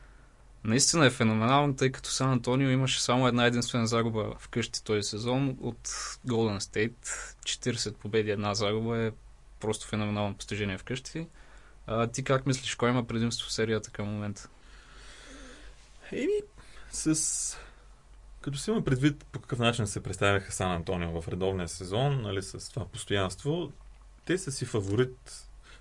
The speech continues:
Speaker 2: а, в серията, само че, а, аз все си мисля, че Оклахома ще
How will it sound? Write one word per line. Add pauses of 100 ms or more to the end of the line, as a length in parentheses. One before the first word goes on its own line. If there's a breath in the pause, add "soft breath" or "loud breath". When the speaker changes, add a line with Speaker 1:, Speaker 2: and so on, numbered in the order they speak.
(160)
Speaker 2:
а,
в
серията,
само
че, (640 soft breath)
а, (400)
аз
все
си
мисля,
че (440)
Оклахома
ще